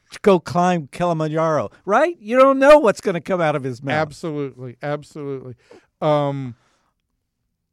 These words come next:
Speaker 2: well, this is, we've spent forty minutes talking baseball on the cusp of the world, on the cusp of the winter meetings here. We really haven't gotten into a whole bunch of, of C B A stuff,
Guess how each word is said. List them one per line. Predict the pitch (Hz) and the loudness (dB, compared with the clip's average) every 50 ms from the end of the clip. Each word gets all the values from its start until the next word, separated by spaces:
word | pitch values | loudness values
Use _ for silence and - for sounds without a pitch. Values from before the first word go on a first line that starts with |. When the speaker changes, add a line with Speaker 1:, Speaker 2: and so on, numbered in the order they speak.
| _ _ - | _ _ -6
Speaker 2:
well, | 165 160 165 | -2 -2 0
this | 156 165 240 220 - - | 0 -2 -4 -6 -6 -8
is, | 214 170 139 165 _ | -8 -8 -10 -12 _
we've | - 127 175 220 208 | -8 -6 -6 -6 -8
spent | - - - 220 202 151 - | -10 -8 -6 -6 -6 -6 -8
forty | - - 180 170 190 196 196 | -14 -10 -6 -6 -6 -4 -6
minutes | 180 190 208 208 190 - - | -6 -6 -8 -8 -10 -12 -8
talking | - 165 156 143 - 165 147 | -4 -4 -4 -4 -6 -10 -8
baseball | 131 151 165 196 - _ - 151 139 | -6 -6 -8 -8 -8 _ -6 -4 -4
on | 135 135 135 | -4 -6 -8
the | 127 | -10
cusp | - - 151 135 - _ | -10 -10 -10 -10 -10 _
of | 160 | -10
the | 147 147 | -10 -8
world, | 143 143 147 151 160 165 | -8 -8 -8 -8 -8 -8
on | 160 143 | -10 -10
the | 143 | -10
cusp | 123 - 156 143 - _ | -10 -10 -10 -10 -10 _
of | 156 147 | -12 -10
the | 143 | -8
winter | 143 147 143 139 | -8 -8 -8 -10
meetings | 143 151 180 196 170 - | -10 -10 -10 -12 -10 -8
here. | 156 147 139 | -8 -6 -6
We | 139 139 | -6 -8
really | 139 143 170 220 262 202 | -8 -6 -6 -6 -6 -6
haven't | 175 170 160 151 147 | -6 -6 -6 -6 -6
gotten | 160 156 165 160 156 | -8 -8 -8 -8 -10
into | 160 170 156 | -8 -6 -6
a | 143 | -4
whole | 135 147 156 | -4 -4 -4
bunch | 147 151 151 143 - - | -6 -6 -8 -8 -10 -10
of, | 156 151 139 131 123 _ _ _ _ _ _ _ _ _ _ _ | -10 -10 -10 -12 -16 _ _ _ _ _ _ _ _ _ _ _
of | - 151 131 | -6 -6 -6
C | - - - 170 | -6 -8 -10 -8
B | 147 151 143 143 | -8 -6 -4 -4
A | 165 233 | -4 -6
stuff, | 208 - - 123 113 107 104 | -8 -10 -14 -14 -14 -14 -16